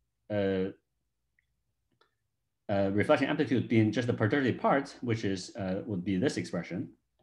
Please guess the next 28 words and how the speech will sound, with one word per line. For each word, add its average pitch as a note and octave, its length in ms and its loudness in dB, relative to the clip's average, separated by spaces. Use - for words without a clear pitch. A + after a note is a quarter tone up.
the F2+ 100 -6
ratio A2 280 -2
of F2+ 80 -2
these F2 120 -2
gamma G2 220 -2
functions, F2 540 -4
without D#3+ 320 6
the B2+ 80 -2
non-perturbative G#2+ 680 2
correction. - 440 0
Okay, B2+ 200 4
but C#3+ 160 4
such C4 180 2
a C4 40 0
function A3 400 4
is A#2+ 140 2
gonna D#3+ 220 6
have, C3+ 480 2
um, A2+ 440 2
uh, A2+ 120 2
the G#2+ 100 -4
branch D#3 320 0
cuts F#2+ 320 0
on A2 140 2
the G#2 80 2
complex A#2+ 460 -2
energy G#2 300 2
plane, F2+ 320 -4